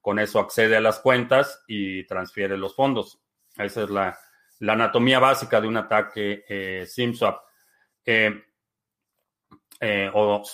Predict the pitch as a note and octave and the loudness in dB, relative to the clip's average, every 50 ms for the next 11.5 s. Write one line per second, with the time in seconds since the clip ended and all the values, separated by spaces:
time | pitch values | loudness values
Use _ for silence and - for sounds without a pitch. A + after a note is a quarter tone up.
0 | - - - _ A2+ G#2 G2+ G2 G2 F#2 - - B2+ B2 B2 A#2 A#2 - _ _ | -18 -20 -12 _ -4 -2 -2 -2 -4 -6 0 2 2 2 2 0 -4 -8 _ _
1 | _ - C#3+ D3 D3+ C#3+ - - - - A2+ A2 A2 G#2+ - - - _ _ _ | _ 4 6 6 6 4 2 -6 -6 -2 0 0 0 0 -2 -10 -18 _ _ _
2 | - G#2+ G2 - - A2+ A2 G#2+ A2+ A2 G#2+ - - G2+ - G#2 G2+ G#2+ A2+ A2+ | -8 -8 -6 -2 -2 -2 -2 -2 -4 -6 -6 -8 -8 -6 -6 -4 -4 0 2 2
3 | B2+ B2 - A2+ F#2 - - - _ _ _ _ _ _ _ A#2+ A#2+ B2 A#2+ A2+ | 2 2 2 -2 -2 -2 -6 -16 _ _ _ _ _ _ _ 2 4 4 4 2
4 | - - A#2 A2 G#2 G2+ G2+ A#2 A2+ - D3+ D3 D3 D#3 C#3+ - - C3+ C3 C#3 | 0 -4 -8 -8 -8 -6 -4 -4 -2 2 2 2 4 4 2 4 4 4 4 4
5 | C#3 B2+ D3 B2+ - C3+ B2+ B2 B2 A#2+ A2 G2+ - - A#2 A#2+ A#2 A#2 - A#2+ | 2 0 -2 -4 -2 -2 -2 0 0 -2 -4 -8 -6 -4 -4 -4 -4 -4 -2 0
6 | A#2 A2+ A2 G#2 - - - _ A2+ G#2 G2 G2 G2 G2 F#2+ F#2+ F#2+ F#2+ F#2 F#2 | 0 0 0 -2 -6 -12 -14 _ -6 -6 -4 -4 -6 -6 -6 -8 -8 -10 -10 -10
7 | F#2 F#2 F#2+ F2+ G2+ G#2 F2+ F#2 G2+ G2+ G2+ G#2+ A2+ G#2+ A2 A#2 A2+ A2+ G#2+ - | -12 -14 -16 -18 -20 -20 -20 -20 -20 -20 -2 0 0 2 4 4 4 4 4 4
8 | C3+ C3+ C3 C3 C3+ A#2+ - A#2+ G#2 G2 - A#2+ A#2 A2 A#2+ A2+ G#2+ G2+ - A2 | 6 6 6 6 4 2 0 0 -2 -2 -2 -2 0 2 2 2 2 0 0 -2
9 | G2+ G#2 G#2+ A#2 A#2+ B2 A#2+ - A2+ G2 A2 G2 - A2+ A2 G#2+ A2 G#2+ G2+ F#2+ | -2 0 0 2 0 0 0 -2 -4 -4 -4 -4 -2 -2 -2 -2 -2 -4 -6 -6
10 | - G2 F#2 F#2+ F2+ - G2+ F#2+ F#2 - - G2+ G#2 G#2 G#2 G#2 A2+ G#2 G2+ G2 | -6 -6 -6 -6 -6 -4 -6 -6 -6 -4 -4 -4 -4 -4 -4 -2 -2 -2 0 -2
11 | G#2 G#2+ G#2+ G#2+ G#2 G#2+ G#2 - - _ | -2 -4 -2 0 0 0 0 -2 -6 _